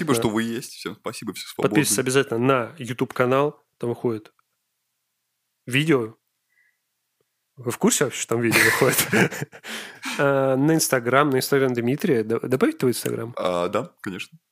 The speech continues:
Speaker 2: Добавлю, добавлю Instagram Дмитрия.
Speaker 1: Ссылочка в профиль. <laughs> Всегда мечтал это сказать. <laughs>
Speaker 2: А, вот.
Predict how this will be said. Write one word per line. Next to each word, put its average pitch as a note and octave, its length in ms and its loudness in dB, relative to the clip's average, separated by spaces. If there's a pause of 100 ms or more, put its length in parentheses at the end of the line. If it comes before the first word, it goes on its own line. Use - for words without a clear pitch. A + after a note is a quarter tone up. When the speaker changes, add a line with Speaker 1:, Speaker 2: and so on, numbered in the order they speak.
(880)
Speaker 2:
Добавлю, C#3 640 2
добавлю C3 400 2
Instagram C3 400 0
Дмитрия. E3+ 560 -2
Speaker 1:
Ссылочка C#3+ 300 -8
в - 40 -18
профиль. - 360 -8 (380)
<laughs> B3+ 560 0
Всегда A2 200 -2
мечтал G#2 300 -2
это - 80 -8
сказать. G2 260 -4 (160)
<laughs> - 500 2 (800)
Speaker 2:
А, C3 140 0
вот. C3 640 0